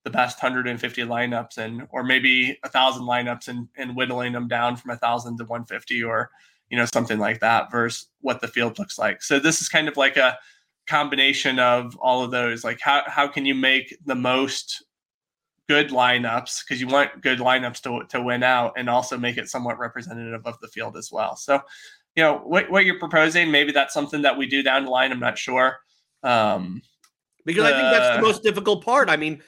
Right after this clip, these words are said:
Speaker 1: Yep.
Speaker 2: I mean, tr-, I mean, we all know, you know, all the, all the, all the good players, right? We all know in our secret chat, right?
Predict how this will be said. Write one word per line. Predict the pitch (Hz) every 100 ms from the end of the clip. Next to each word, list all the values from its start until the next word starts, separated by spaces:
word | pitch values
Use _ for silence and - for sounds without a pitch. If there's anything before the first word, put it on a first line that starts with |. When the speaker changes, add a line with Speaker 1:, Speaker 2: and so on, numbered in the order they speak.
| -
Speaker 1:
Yep. | 156 147 -
Speaker 2:
I | 170
mean, | 175
tr-, | 170 -
I | 180
mean, | 180 185 175 156 _ _ _
we | 139 220
all | 240 247
know, | 247 214 120 78 71 _ _ _ _ _
you | - 113
know, | 113
all | 135 135 160
the, | 190
all | 165 180
the, | 190
all | 160 170
the | 180
good | 165 170
players, | 110 78 _ _ _
right? | 90 95 87
We | 104
all | 123 139
know | 104 76
in | 80 107
our | 95
secret | 139 131 147
chat, | - 87 -
right? | - 95 107